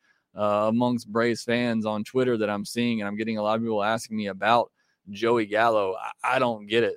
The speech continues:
I don't understand the love for him. Again, I think there's, I think there's much better options out there that you could get for, you know, the same price, uh, if not less. I think,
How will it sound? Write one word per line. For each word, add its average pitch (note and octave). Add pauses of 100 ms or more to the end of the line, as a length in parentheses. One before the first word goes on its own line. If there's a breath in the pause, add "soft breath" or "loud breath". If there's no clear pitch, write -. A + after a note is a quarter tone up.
I A2+
don't B2
understand A#2
the G#2
love G#2
for G#2+
him. G2 (320)
Again, G#2+
I A2
think A#2+
there's, A2 (360)
I A#2+
think B2+
there's A#2+
much B2+
better B2+
options A2+
out A2+
there G#2+ (360 soft breath)
that A2
you B2
could G2+
get A2+
for, G#2 (240)
you G#2
know, G#2
the G#2+
same A#2
price, A2 (320)
uh, G2
if A#2
not A2
less. G#2
I G2
think, G#2